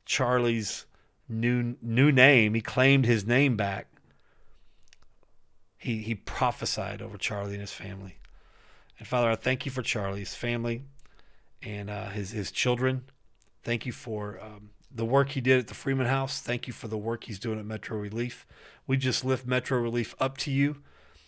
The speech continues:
Uh, all the, all the things that, that Charlie said to, to pray about for Metro, we, we lift them up to you right now.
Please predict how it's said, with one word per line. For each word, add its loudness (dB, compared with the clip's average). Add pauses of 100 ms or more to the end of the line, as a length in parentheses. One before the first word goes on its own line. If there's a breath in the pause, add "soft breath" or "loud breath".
(220 soft breath)
Uh, -10 (100)
all 8
the, 4 (240)
all 2
the 4
things 2
that, -6 (320)
that -8
Charlie 2
said 0
to, -6 (100)
to -6
pray -2
about 0
for -6
Metro, -2
we, -4 (280 soft breath)
we -4
lift 0
them 0
up -4
to -6
you -2
right -4
now. -8